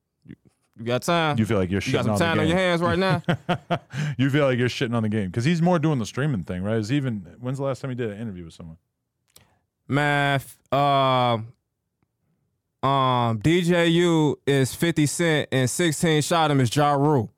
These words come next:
Speaker 2: Whew. So you saying you taking him out the game? You're about to end a career?
Speaker 1: Like, that's, that's just the best an-, analogy I could use.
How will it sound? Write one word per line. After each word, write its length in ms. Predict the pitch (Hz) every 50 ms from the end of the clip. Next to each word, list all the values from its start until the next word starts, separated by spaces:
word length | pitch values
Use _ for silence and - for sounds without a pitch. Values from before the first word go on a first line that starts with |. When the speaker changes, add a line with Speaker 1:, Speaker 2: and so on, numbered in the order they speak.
| _ -
Speaker 2:
Whew. 280 | 339 427 453 - - - - _ _ _ _ _ _ _ _ _ _ _ _ _ _ _ _ _ _ _ _ _ _ _ _ _
So 60 | - 92
you 140 | 92 127 147
saying 260 | - 123 107 101 98
you 80 | 104 123
taking 300 | 113 - 104 92 98 95
him 80 | 95 98
out 140 | 98 92
the 60 | 95 80
game? 300 | 80 107 139 139 110 92
You're 80 | 107
about 160 | 117 104 85
to 80 | 82 87
end 140 | 98 104 98
a 60 | 90
career? 480 | - - 87 87 104 135 160 160 160 _ _ _ _ _ _ _ _ _ _ _ _ _ _ _ _ _ _ _ _ _ _ _ _ _ _ _ - _ _ _ -
Speaker 1:
Like, 200 | 110 113 117 110
that's, 220 | 123 131 139 - -
that's 240 | - 135 143 143 -
just 180 | 143 123 - -
the 80 | 113
best 480 | - _ - 131 135 135 135 - - - _ _ _ _ _ _ _ -
an-, 160 | - 123 120 - -
analogy 840 | 120 120 127 135 147 160 165 156 139 131 113 101 117 113 104 101 98 - _ _ _ _ _ _ _ _ -
I 100 | - 101
could 140 | - - 101 101
use. 360 | 98 90 78 - - -